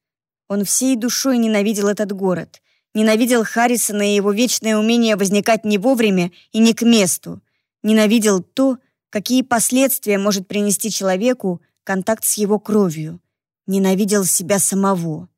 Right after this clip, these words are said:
Время растянулось, как патока, и крупными редкими каплями падало на голову Валианта, содрогающегося под порывами зимнего ветра Лоренса. Его едва держали ноги.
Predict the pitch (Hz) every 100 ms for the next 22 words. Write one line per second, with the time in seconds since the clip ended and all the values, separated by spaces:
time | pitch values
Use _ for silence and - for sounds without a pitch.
0 | _ _ _ _ _ _ _ _ _ 185
1 | 175 208 226 208 190 - 190 196 196 190
2 | - 190 _ 202 175 185 - 92 95 _
3 | _ 202 240 262 262 240 220 220 - 220
4 | 208 - 247 240 185 170 165 185 _ _
5 | _ 226 240 233 220 202 190 208 196 190
6 | 180 220 233 226 214 196 208 196 _ -
7 | 202 190 180 202 208 202 185 185 185 -
8 | - 175 202 208 190 165 180 190 185 175
9 | 175 165 180 175 160 156 160 - - 180
10 | _ _ _ _ _ _ _ _ - 185
11 | 190 208 196 208 220 208 185 202 202 202
12 | 196 165 151 -